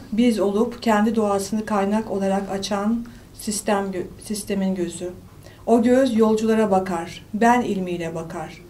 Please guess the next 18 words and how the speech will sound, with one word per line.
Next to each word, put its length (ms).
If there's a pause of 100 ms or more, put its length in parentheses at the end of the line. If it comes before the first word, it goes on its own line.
(300)
ve 40
ekran 400
açar 440
bütüne. 360 (520)
Bütünde 420
olan 360
her 300
resmi 560 (220)
kelamla 520
kendi 420
yüreğine 460
katar. 460 (360)
Kendinde 600
olan 420
kervanı 720 (280)
böylece 760 (420)
yarına 520
katar. 540